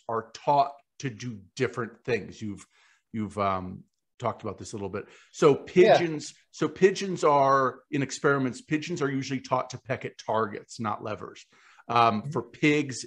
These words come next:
Speaker 1: it's coins. For rats, as you said, it's levers. Well,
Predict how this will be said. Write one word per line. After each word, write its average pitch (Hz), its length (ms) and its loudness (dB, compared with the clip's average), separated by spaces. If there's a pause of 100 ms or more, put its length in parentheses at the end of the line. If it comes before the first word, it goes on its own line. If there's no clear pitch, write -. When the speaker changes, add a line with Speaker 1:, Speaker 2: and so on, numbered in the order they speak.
Speaker 1:
it's 117 400 -2
coins. - 760 -8 (560)
For 120 360 4
rats, 120 500 0
as 104 180 -6
you 107 80 -10
said, 104 380 -4
it's - 220 -8
levers. - 560 -8 (460)
Well, 143 200 -2